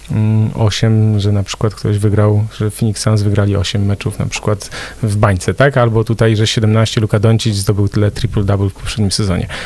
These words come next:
To takie ciekawostki, e, przed meczem. E, komentatorom się zawsze takie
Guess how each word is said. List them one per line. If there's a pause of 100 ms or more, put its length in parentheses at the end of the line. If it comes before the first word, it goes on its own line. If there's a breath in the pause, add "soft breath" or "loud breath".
(140 loud breath)
To
takie
ciekawostki, (360 loud breath)
e,
przed
meczem.
E,
komentatorom
się
zawsze
takie